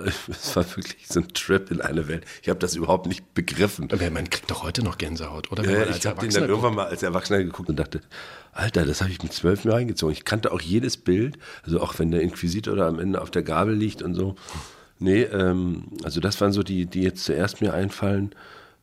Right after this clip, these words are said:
Speaker 1: Natürlich Lollek und Bollek, der Maulwurf, äh, Hase und Wolf in den Vorfilmen. Also schon eben dieses, was in der D D R
Speaker 2: Mhm.
Speaker 1: das Kinoprogramm war für uns Kinder.
Speaker 2: Ähm, geboren in Neustrelitz,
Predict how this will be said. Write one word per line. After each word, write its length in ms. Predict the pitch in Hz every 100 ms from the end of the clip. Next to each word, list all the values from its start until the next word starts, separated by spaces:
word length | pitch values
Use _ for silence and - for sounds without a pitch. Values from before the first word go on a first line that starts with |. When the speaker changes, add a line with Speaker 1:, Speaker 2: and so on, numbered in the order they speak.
| -
Speaker 1:
Natürlich 540 | 90 87 - 95 90 85
Lollek 320 | 82 87 90
und 160 | 95
Bollek, 320 | 85 87 90 87
der 100 | 85
Maulwurf, 680 | 85 87 87 87 85 - -
äh, 300 | 82 76 71
Hase 220 | 85 90
und 140 | 87
Wolf 280 | 78 78 85
in 80 | 80
den 140 | 82
Vorfilmen. 520 | 76 82 78 82 80 78
Also 200 | 78 85
schon 260 | - 98
eben 160 | 101 98
dieses, 400 | 98 95 95 - - - - -
was 160 | 87
in 80 | 85
der 80 | 90
D 140 | 90
D 140 | 90 85
R 340 | 80 90 104 -
Speaker 2:
Mhm. 180 | 104 78 78 -
Speaker 1:
das 300 | 92 - -
Kinoprogramm 600 | 139 123 - 65 69 71
war 80 | 69
für 140 | -
uns 100 | 76 -
Kinder. 200 | - 80
Speaker 2:
Ähm, 260 | 85 87 95
geboren 460 | 90 85 90 101 127
in 380 | 110 107 104
Neustrelitz, 680 | 104 101 - 101 101 156 -